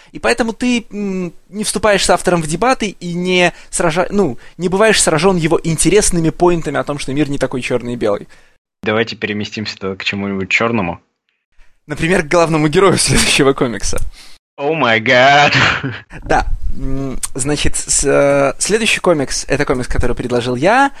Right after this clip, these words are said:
Speaker 1: это серия Джонатана Хикмана и художника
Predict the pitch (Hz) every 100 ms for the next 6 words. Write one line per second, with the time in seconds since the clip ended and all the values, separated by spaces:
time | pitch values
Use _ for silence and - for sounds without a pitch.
0 | - - 143 165 147 170 170 151 143 -
1 | - - - - 151 160 147 147 147 185
2 | - 147 139 131 - - 170 143 _ -
3 | 170 156 151 - 135 131